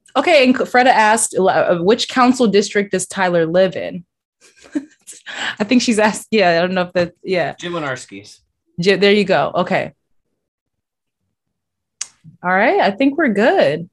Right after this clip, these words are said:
Speaker 1: with that, with, there's no more questions. So we can get to the,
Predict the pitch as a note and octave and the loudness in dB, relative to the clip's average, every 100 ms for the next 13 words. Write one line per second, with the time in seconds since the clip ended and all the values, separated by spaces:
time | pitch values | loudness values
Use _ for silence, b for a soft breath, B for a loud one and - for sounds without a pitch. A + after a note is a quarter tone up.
0 | _ F#3 F#3 G3+ A#3+ C#4+ C#4 A#3+ G#3 G3+ | _ -6 -4 -2 0 2 0 0 -4 0
1 | G3+ G#3 G#3+ G#3 G#3 - A3+ - G3+ G3+ | 0 2 2 0 -2 -4 -6 -4 -4 -2
2 | A#3 - - - C#4 D#4 A3 A#3+ C4+ A#3+ | -2 -4 -6 -2 2 2 2 2 2 0
3 | A#3 B3 A#3 A3 G3+ F#3 F3 | 2 2 4 0 -2 -2 -4